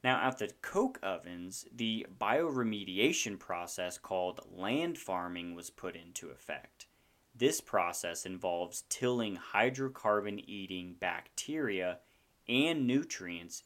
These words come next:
into the upper layer of the contaminated soil. As of two thousand thirteen, on the site where the tar ponds used to ooze contaminated sludge,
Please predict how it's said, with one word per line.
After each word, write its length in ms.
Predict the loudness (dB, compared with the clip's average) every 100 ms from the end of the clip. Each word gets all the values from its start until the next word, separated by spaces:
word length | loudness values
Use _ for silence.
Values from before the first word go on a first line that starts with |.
| 0
into 340 | 2 2 2
the 240 | -2 -2 -2
upper 320 | -4 -2 -4
layer 440 | -2 -4 -4 -6 -4
of 340 | -4 -6 -8
the 80 | -8
contaminated 960 | -8 -10 -10 -8 -10 -10 -12 -12 -12 -12
soil. 640 | -8 -2 -2 -2 -8 -20 _ _ _ _ _ _ _ _ _ _ _ _ _ _ _ _ _ _ 4
As 260 | 6 6
of 100 | 2
two 120 | 0 4
thousand 320 | 4 4 -4
thirteen, 680 | -6 -8 -4 0 0 0 -6 -2
on 200 | 0 0
the 100 | -2
site 380 | 2 4 4 2
where 140 | -4
the 80 | -4
tar 280 | -2 0 0
ponds 540 | -2 -2 -2 -6 -10
used 320 | -8 -8 -8
to 80 | -10 -4
ooze 320 | 0 2 0
contaminated 920 | -6 -8 -6 -6 -4 -4 -4 -4 -8 -10
sludge, 640 | -6 2 2 2 -2